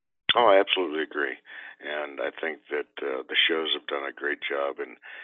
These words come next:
helping to improve the image of a pawn shop. And now it's up to the individual pawn shop owner to make sure that the same, same message is translated to their customers as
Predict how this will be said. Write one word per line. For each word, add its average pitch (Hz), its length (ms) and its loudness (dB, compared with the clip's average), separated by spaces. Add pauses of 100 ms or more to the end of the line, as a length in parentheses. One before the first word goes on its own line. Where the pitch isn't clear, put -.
(140)
helping 87 440 -2
to 73 160 -4
improve 71 340 -6
the 64 220 -10
image 76 260 -10
of 60 140 -10
a - 80 -16
pawn - 240 -12 (180)
shop. - 280 -6 (480)
And 78 120 -8
now 92 360 0
it's - 180 -12 (340)
up - 140 2 (100)
to 82 60 -2
the 69 180 -10
individual 73 480 -6 (120)
pawn 71 180 -6
shop 62 320 0
owner 87 300 -2
to 64 60 -12
make 69 200 -8 (100)
sure 69 140 -4
that 65 160 -8
the - 160 -20
same, 69 100 -14 (300)
same 69 220 -6
message 78 420 -4
is - 80 -6 (100)
translated 69 560 -6
to 71 140 -8
their 71 180 -6
customers 60 540 -6
as 55 180 -8